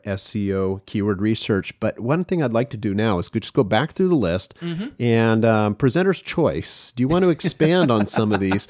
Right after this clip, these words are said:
Speaker 2: <laughs>
Speaker 1: I do have one question
Speaker 2: Mm-hmm.
Speaker 1: just to start. In this time, I mean, most of these podcasts will be, um, relevant for many years, at least we'd like to hope
Speaker 2: Sure.
Speaker 1: so. Um, but tools, I know folks will want to know. Back
Speaker 2: Mm-hmm.
Speaker 1: on the keyword research, we were looking for,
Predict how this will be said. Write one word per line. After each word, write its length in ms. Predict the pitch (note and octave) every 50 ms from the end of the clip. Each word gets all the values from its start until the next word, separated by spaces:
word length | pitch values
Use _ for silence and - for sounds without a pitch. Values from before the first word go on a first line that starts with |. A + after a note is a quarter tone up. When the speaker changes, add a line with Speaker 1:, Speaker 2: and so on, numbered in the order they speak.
| - -
Speaker 2:
<laughs> 100 | - -
Speaker 1:
I 60 | A#2+
do 140 | C3 D3 F#3+
have 160 | F3+ E3 C#3+
one 260 | C3 C#3 D3 E3 E3
question 600 | - - B2+ G#2 G2 - - - - A2 G2 G#2 G#2+
Speaker 2:
Mm-hmm. 280 | D#3+ E3 F3 F#3+ B3+ D4
Speaker 1:
just 200 | - B2+ - -
to 60 | -
start. 360 | - - - B2+ A#2 A#2 - -
In 260 | B2+ B2+ A#2+ B2+ C3+
this 300 | D3+ E3 D#3 - - - _ _
time, 400 | - D#3 D3+ C3+ A2+ G2+ G2+ G2+
I 60 | G#2
mean, 200 | G#2 G#2+ G#2 G#2+
most 280 | G#2+ A#2+ B2+ B2 - -
of 20 |
these 140 | A#2 G#2+ G2
podcasts 680 | - - A2+ A2 G#2+ - A2 A2 G#2 G2 - - -
will 100 | - G2+
be, 320 | F2+ F#2 G2+ G2 F#2+ F#2 F2+
um, 300 | F2 F2 E2+ E2+ E2+ - _ _ _ - - _ _ _ - G2
relevant 460 | A2+ A#2+ A#2 A2 G2+ F2 F2 - -
for 180 | - - G2+ F#2
many 220 | F#2+ G2 G2 G2
years, 460 | F#2+ F2 F#2+ F#2+ D#2+ D#2 F2+ F#2 -
at 100 | - -
least 180 | F2 F2+ - -
we'd 160 | F2 E2+ E2
like 160 | F2+ F2 E2
to 80 | - G#2
hope 100 | A#2 C#3 -
Speaker 2:
Sure. 80 | E3
Speaker 1:
so. 180 | A#3+ C3+ - - - - - - - _ _
Um, 400 | - B2+ A#2+ A2+ A2 G2+ G2 - - _ _ _ -
but 320 | B2+ A#2 D3 - - _ -
tools, 540 | - - A3 G3 D3+ A2 E2+ D#2+ - - -
I 80 | A2+
know 140 | C#3+ F#3 G3+ F#3+
folks 300 | - F#3+ E3 - - -
will 120 | C#3+ B2+ A2+
want 240 | A2+ A#2 A2+ - -
to 100 | - B2
know. 240 | G#2 G2 F2+ D#2
Back 220 | E2 G2 A#2+ C3+ F3+
Speaker 2:
Mm-hmm. 100 | A3 G3
Speaker 1:
on 60 | F#3
the 80 | F3+ D#3+
keyword 400 | - - F3 D#3 D3 D3 B2+ A#2
research, 480 | A2+ A2+ - - - A#2 A2 - -
we 100 | A2 A2
were 160 | G#2 G2+ G#2+
looking 340 | G#2+ B2+ C3 - C#3+ C3+ B2
for, 480 | A2+ - - A#2+ A2 G#2 G#2 G2 G2